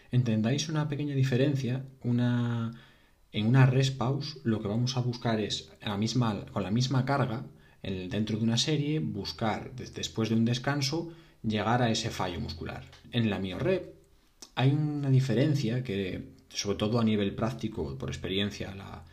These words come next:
al aplicarla, es que buscamos realizar más bloques. Es decir, aumentamos el volumen a un poco menos de carga de lo que, por ejemplo, podríamos utilizar en un rest pause.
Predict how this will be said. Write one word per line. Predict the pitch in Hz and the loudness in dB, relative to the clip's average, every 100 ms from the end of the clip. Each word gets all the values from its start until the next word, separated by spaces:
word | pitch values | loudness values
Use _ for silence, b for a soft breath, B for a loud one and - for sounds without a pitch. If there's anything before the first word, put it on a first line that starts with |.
| B B | B B
al | 98 95 87 85 | -6 -4 -2 -2
aplicarla, | 82 87 110 110 107 127 - B B B B B B B _ - | -2 -2 0 2 0 -4 -8 B B B B B B B _ -2
es | 135 | 2
que | 151 147 151 - - - | 4 2 0 -4 -14 -2
buscamos | 131 117 - 139 160 | 0 2 2 2 4
realizar | 151 127 117 139 156 - - _ _ _ _ _ _ | 6 4 4 -2 -4 -8 -20 _ _ _ _ _ _
más | 139 135 143 - | 2 4 4 2
bloques. | 107 85 78 78 - - _ _ | 0 -2 -4 -8 -8 -10 _ _
Es | 113 | -6
decir, | - 101 - | -4 -4 -2
aumentamos | 110 104 104 139 160 151 | 0 0 0 0 0 0
el | 139 | 2
volumen | 135 165 165 185 214 | 2 2 0 -2 -6
a | 95 | -4
un | 185 107 | 0 0
poco | 131 147 | 0 -2
menos | 156 143 127 | -2 0 0
de | |
carga | 107 135 131 131 | 0 0 2 2
de | 113 | 2
lo | 95 | -2
que, | 87 85 | -4 -6
por | 85 98 | -4 -6
ejemplo, | - 107 107 | -6 -6 -4
podríamos | 101 98 101 98 87 - | -4 -2 0 -2 -6 -8
utilizar | - 90 95 92 | -10 -8 -8 -6
en | |
un | 90 85 | -6 -6
rest | 87 - | -6 -4
pause. | 120 123 131 | -4 -4 -6